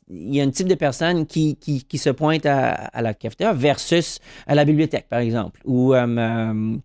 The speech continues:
ou, de, ou, euh, à d'autres endroits, euh, sur le campus. Donc, euh, il faut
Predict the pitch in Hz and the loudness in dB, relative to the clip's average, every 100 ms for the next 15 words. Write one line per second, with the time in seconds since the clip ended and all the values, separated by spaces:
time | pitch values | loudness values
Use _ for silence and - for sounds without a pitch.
0 | - 127 110 139 - - 175 - 139 139 | -2 0 2 2 0 -12 -16 -2 2 4
1 | 131 120 101 120 127 123 143 131 123 120 | 4 4 2 0 0 2 0 0 -2 2
2 | 127 - 113 110 - 113 107 117 113 - | 0 0 -4 -4 -2 -2 -2 -6 -10 -12
3 | 117 123 120 - - 120 117 117 131 160 | -6 -4 -4 -6 -6 -2 0 -2 0 2
4 | 156 139 | 4 4